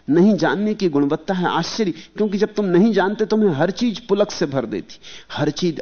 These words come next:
आश्चर्य से भर देती। किसी छोटे बच्चे के साथ घूमने गए हो समुद्र के तट पर या पहाड़ों में, कितने प्रश्न उठाता है छोटा बच्चा, हर चीज।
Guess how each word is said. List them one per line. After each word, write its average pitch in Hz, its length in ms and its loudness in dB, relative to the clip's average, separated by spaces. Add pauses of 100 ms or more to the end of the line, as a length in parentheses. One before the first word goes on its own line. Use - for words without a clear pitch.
(120)
आश्चर्य 127 360 -4
से - 140 -8
भर 104 200 -6
देती। 101 280 -6
किसी 127 280 -6
छोटे 139 340 -6
बच्चे 135 320 -6
के 143 120 -6
साथ 160 220 -6
घूमने 139 400 0
गए 143 180 -4
हो - 180 -10 (320)
समुद्र 143 380 -4
के - 160 -8
तट - 220 -10
पर - 140 -12 (480)
या 110 120 -6
पहाड़ों 123 460 -4
में, 180 140 -6 (1200)
कितने 185 340 -2
प्रश्न 202 360 -4
उठाता 202 440 -4
है 170 80 -6
छोटा - 320 -12
बच्चा, 117 320 -12
हर 127 220 -2
चीज। 247 400 -4